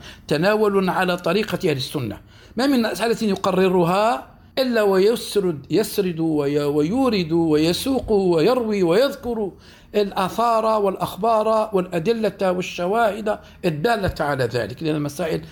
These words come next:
طبعًا نقلية، لأنها مسائل عقدية ليست مسائل عقلية،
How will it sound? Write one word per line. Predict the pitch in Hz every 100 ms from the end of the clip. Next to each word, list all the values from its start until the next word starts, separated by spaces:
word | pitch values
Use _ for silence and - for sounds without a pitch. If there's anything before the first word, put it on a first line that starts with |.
| - 220
طبعًا | 202 180
نقلية، | 190 196 254 247 156 -
لأنها | 151 175 175
مسائل | 165 165 208 202 196 196 - - -
عقدية | 151 185 202 185 247 160 135
ليست | 202 196 180
مسائل | 165 - 190 175
عقلية، | 165 160 165 175 190 156 107